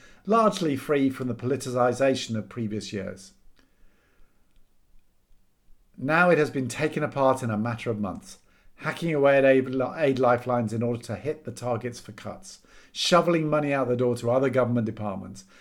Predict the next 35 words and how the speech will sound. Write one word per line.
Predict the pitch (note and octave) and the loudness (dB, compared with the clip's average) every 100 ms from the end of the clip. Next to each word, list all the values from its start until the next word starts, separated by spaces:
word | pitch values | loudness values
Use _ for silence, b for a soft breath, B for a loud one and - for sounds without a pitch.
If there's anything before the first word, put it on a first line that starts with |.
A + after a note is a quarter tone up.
| b b - | b b 2
dumping | D#3 D3 C#3+ C3+ | 2 2 -2 -4
unwanted | C#3 C3+ B2+ A#2 A#2 | -4 -4 -4 -4 -8
covid | A2+ B2+ A2 G2 | -2 -2 -2 -4
vaccines | A2 G#2+ A2+ A2 G2+ - b b | -8 -8 -6 -4 -6 -10 b b
and | A#2+ | -10
charging | A2+ C3 C3+ A#2+ A2+ | -6 -2 -2 -2 -2
them | G#2+ | -2
to | G#2 | -4
the | A#2 | -4
aid | G#2 F#2+ | -4 -6
budget. | G2 - G#2 - _ _ b b b b | -12 -14 -18 -20 _ _ b b b b
Not | C#3+ F3 | -2 0
surprising | F3 D3+ D#3+ F3 C3 B2 | 0 -2 0 0 0 2
then | A#2+ B2 | 2 2
that | A#2 - | -2 -2
so | C#3+ C#3+ | 0 2
many | C#3 C3+ | 0 0
dfid, | C#3 B2+ A2+ - _ | 0 -2 -6 -10 _
former | - C3+ A#2+ | -8 -2 -2
dfid | C3 B2+ A2 | -2 -4 -8
staff | - A#2 A2 A2+ | -2 -2 -2 -6
have | G#2 | -8
left. | G2+ F2+ - - _ b b b b b - | -8 -10 -16 -20 _ b b b b b -6
The | A#2 | -6
abandonment | G2 C3+ C#3+ C3+ C3+ C3+ B2+ | -2 -2 0 -2 -2 -4 -2
of | |
the | B2+ | -4
former | B2 C#3+ C3+ B2 | -4 -4 -2 -2
dfid | C#3 A#2+ A#2 A2 - | -2 -4 -6 -8 -10
offices | D3 A#2 - B2 G#2 | -8 -8 -6 -6 -6
compounded | - A2+ A2 C3 C3+ A#2+ G#2 | -6 -8 -8 -10 -6 -6 -6
the | G#2+ | -8
sense | - A2+ G2 | -8 -8 -8
of | G#2 - | -14 -14
collapse. | F#2+ F2+ - - - - | -12 -12 -14 -18 -20 -20